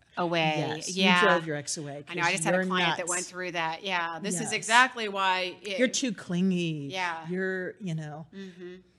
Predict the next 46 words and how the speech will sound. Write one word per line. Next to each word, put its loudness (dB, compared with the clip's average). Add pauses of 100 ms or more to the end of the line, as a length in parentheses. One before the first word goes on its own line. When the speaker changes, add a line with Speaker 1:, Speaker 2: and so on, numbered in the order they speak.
(220)
Speaker 2:
you -2
know, -2
everybody 0
has -6
left -8
you -6
kind -16
of -18
thing. -18 (360)
And -4
of -2
Speaker 1:
I 2
Speaker 2:
course 2
that -6
hits -8
us -12
hard. -10 (200)
Speaker 1:
I -4
know, -8
uh, -6 (320)
I -2
know -8
somebody -8
who's -14
a -10
widow -10 (100)
and -8
their -10
narcissistic -10
girlfriend -10 (420)
told -6
him -10
that -14
that's -6
what -14
killed -14
his -16
wife. -16 (400)
Believe -6
it -10
or -8
not. -14 (300)
Yeah, -2
that, -8
Speaker 2:
Oh. -16
Speaker 1:
that, -6